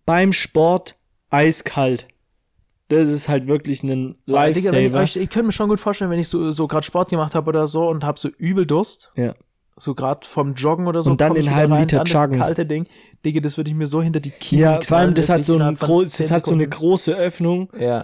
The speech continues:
Speaker 2: dass du richtig chuggen kannst. Dass du richtig ansetzen kannst und Druckbetankung
Speaker 1: Und das,
Speaker 2: machen
Speaker 1: das
Speaker 2: kannst.
Speaker 1: Mull richtig reinstecken kannst.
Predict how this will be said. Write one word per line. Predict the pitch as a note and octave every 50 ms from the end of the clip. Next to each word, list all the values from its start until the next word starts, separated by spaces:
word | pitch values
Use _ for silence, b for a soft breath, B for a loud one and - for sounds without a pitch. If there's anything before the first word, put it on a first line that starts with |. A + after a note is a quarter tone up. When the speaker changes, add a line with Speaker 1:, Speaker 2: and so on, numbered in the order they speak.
| - -
Speaker 2:
dass | C3+ C3 -
du | C#3+ C#3
richtig | C3 B2 C#3 D#3 D3 - - C3+ -
chuggen | - - C#3 B2 B2+ B2+
kannst. | A#2+ - A#2+ A#2+ A#2+ - b b b b b b
Dass | - C3+ C3+ -
du | - C3+ C3 C3 B2+
richtig | D#3 F3+ - - E3 D3 - -
ansetzen | - D#3+ F3 F3 E3 E3+ E3 - - E3
kannst | D3+ D3+ D#3 D3+ D3+ -
und | D#3 D3 C3 - -
Druckbetankung | D3 C#3+ C#3+ - C3+ B2+ - C#3 B2 E3+
Speaker 1:
Und | D#3 D3+
das, | D3+ C3+ B2+
Speaker 2:
machen | B2 B2+ C3+
Speaker 1:
das | D3 C#3+
Speaker 2:
kannst. | D3 E3+ E3
Speaker 1:
Mull | D#3+ D#3+ D#3 D#3
richtig | C#3+ D3+ D3 C#3+ - D3 C#3 D3 -
reinstecken | C3 C3 C3 C3+ - - C3+ B2 A#2 B2
kannst. | A#2 B2+ A#2+ A#2+ A#2 - - -